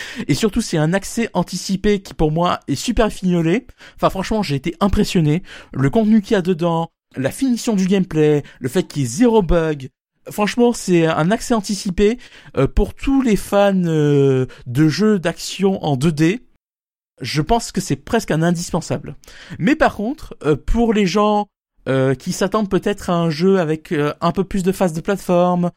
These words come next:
euh, un peu plus d'exploration, à mon avis, pour le moment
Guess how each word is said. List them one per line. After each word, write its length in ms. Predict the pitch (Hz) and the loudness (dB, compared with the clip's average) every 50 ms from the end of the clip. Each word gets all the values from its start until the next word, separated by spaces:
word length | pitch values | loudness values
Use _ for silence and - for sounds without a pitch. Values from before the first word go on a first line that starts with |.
| _ _ _ _ _ _ _ _ - | _ _ _ _ _ _ _ _ 0
euh, 140 | 131 139 151 | 0 0 2
un 100 | - 165 | 0 0
peu 120 | 175 196 185 | -2 -2 -2
plus 460 | 185 - - 196 196 190 - - - | -2 -2 -2 -2 -2 -2 -4 -4 -2
d'exploration, 880 | 165 156 143 165 165 - - 202 190 190 185 - - 202 214 226 247 247 - _ _ _ _ _ _ _ _ _ _ _ _ _ _ _ _ _ _ _ _ _ _ _ _ _ _ _ - | -2 0 0 -2 -2 -2 0 2 2 2 2 2 2 2 2 2 2 -2 -4 _ _ _ _ _ _ _ _ _ _ _ _ _ _ _ _ _ _ _ _ _ _ _ _ _ _ _ -2
à 100 | 170 180 | 0 0
mon 160 | 185 196 196 | 0 0 2
avis, 260 | 208 208 202 226 262 254 | 2 2 2 2 0 0
pour 260 | - - 240 233 220 | 2 2 4 4 6
le 100 | 214 214 | 4 4
moment 600 | 208 208 208 208 214 196 208 214 214 226 226 - | 2 0 0 0 0 2 2 2 2 2 0 -2